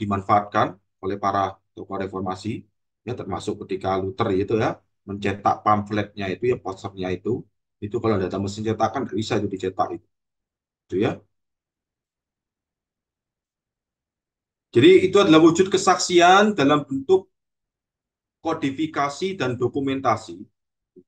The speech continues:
sebagai usaha tradisi reform memberitakan Injil anugerah, karena sekali lagi ya, mereka meyakini bahwa Injil itu sudah terdistorsi, ya, oleh gereja di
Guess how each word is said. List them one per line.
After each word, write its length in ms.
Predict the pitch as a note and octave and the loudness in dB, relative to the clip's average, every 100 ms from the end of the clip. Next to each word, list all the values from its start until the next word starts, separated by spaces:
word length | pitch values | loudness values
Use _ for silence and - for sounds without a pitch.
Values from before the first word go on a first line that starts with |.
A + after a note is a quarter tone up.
| _ _ _ _ _ _ _ _ _ | _ _ _ _ _ _ _ _ _
sebagai 480 | - A2 A#2+ D#3 D#3+ | -10 -4 0 2 2
usaha 340 | D#3 D3+ D#3 D#3+ | 2 2 0 0
tradisi 400 | D3+ B2 A#2+ C#3+ | -2 -2 -4 -2
reform 420 | C#3 C3+ D#3+ D#3 | -2 -2 -4 -4
memberitakan 480 | B2+ B2 C3 C3+ C3+ | -2 -2 -2 -4 -6
Injil 320 | C#3+ B2 B2+ | -8 -6 -2
anugerah, 560 | A#2+ B2+ B2 G#2+ A#2 - | -2 -2 -4 -2 -2 -4
karena 140 | G#2 G#2 | -12 -8
sekali 180 | G#2+ G#2 | -4 -4
lagi 160 | A#2+ A#2+ | -2 -2
ya, 40 | C#3+ - _ _ _ _ _ _ _ _ _ A2 | -2 -6 _ _ _ _ _ _ _ _ _ -2
mereka 240 | A2+ C#3 | 0 4
meyakini 720 | D3 B2+ A#2+ - B2+ D3 F3+ | 4 4 2 0 -4 0 0
bahwa 400 | A#2+ G#2+ C3+ - | 0 0 0 -2
Injil 540 | D3+ C#3 C3+ - B2 B2 B2+ | -4 -6 -8 -4 -2 -2 -6
itu 320 | - E3+ F3 | -6 0 0
sudah 400 | D#3 C3 A#2+ A2+ C3+ | 0 -6 -2 -2 -4
terdistorsi, 1120 | B2 - G#2+ - B2+ - - A#2+ C#3 G3 - _ | -8 -8 -6 -2 -2 -2 -6 -2 0 -2 -8 _
ya, 320 | G#2+ A2 D#3+ - _ _ _ _ _ _ _ _ _ _ _ - | -6 -6 -6 -12 _ _ _ _ _ _ _ _ _ _ _ -4
oleh 160 | A#2+ B2+ | 0 0
gereja 640 | B2 A2 G#2 A2 G#2+ C3+ | 2 0 2 0 2 0
di 100 | - | -2